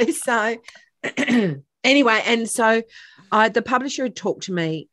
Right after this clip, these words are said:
a few times over the years about writing books, you know. And I was always like, "Yeah, nah, there's enough books. Have you been in a bookshop? There's too many books." And, but then I went, "Well, I want to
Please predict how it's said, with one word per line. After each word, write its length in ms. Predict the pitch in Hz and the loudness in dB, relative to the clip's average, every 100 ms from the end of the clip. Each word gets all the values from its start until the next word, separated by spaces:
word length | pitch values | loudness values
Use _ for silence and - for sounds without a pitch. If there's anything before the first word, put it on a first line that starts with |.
| - | -10
a 100 | 170 | -8
few 320 | 160 175 170 | -8 0 2
times 540 | 156 170 151 160 156 - | 2 -4 -6 -6 -10 -10
over 220 | 165 151 156 | -6 -6 -8
the 100 | 127 | -10
years 340 | 131 117 127 | -8 -10 -10
about 280 | 139 131 - | -10 -10 -8
writing 360 | 151 135 127 127 | -8 -8 -12 -14
books, 420 | 127 _ - - _ _ _ _ _ - 156 _ _ | -16 _ -20 -20 _ _ _ _ _ -18 -18 _ _
you 240 | 190 165 147 | -14 -12 -12
know. 240 | - 156 151 _ _ _ _ _ - - _ _ _ | -12 -18 -20 _ _ _ _ _ -16 -16 _ _ _
And 160 | 196 208 | -2 0
I 40 | 202 | 0
was 120 | 202 | 0
always 180 | 196 190 | -4 -4
like, 160 | 180 | -8
"Yeah, 400 | 143 180 165 160 | -6 -6 -4 -6
nah, 280 | 160 127 107 - - | -6 -10 -12 -16 -10
there's 200 | 170 143 | -8 -8
enough 300 | 117 113 _ | -14 -16 _
books. 280 | - 151 - | -16 -16 -12
Have 120 | - | -8
you 80 | 180 | -6
been 160 | 175 165 | -4 -4
in 120 | 156 | -4
a 20 | |
bookshop? 540 | 151 151 - 170 160 _ - | -6 -10 -12 -10 -12 _ -12
There's 220 | 160 - | -12 -12
too 160 | - 151 | -12 -12
many 220 | 127 120 | -12 -16
books." 460 | 101 95 _ - _ - | -18 -20 _ -20 _ -6
And, 560 | 196 190 190 190 190 - - - _ _ - | -4 -2 -4 -6 -10 -14 -18 -20 _ _ -2
but 160 | 233 247 | -2 0
then 140 | 247 | -2
I 60 | 254 | -2
went, 280 | 254 240 _ _ | -2 -4 _ _
"Well, 520 | _ 226 262 254 247 - _ - | _ -4 0 0 -2 -8 _ -8
I 140 | 233 | -4
want 320 | 226 220 233 - | -4 -4 -6 -8
to 420 | 220 208 202 190 | -6 -4 -4 -6